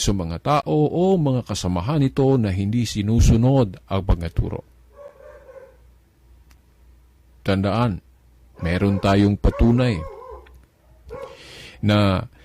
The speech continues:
mabubuti. Patunay na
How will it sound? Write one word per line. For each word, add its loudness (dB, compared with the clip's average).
mabubuti. 2
Patunay 0
na -2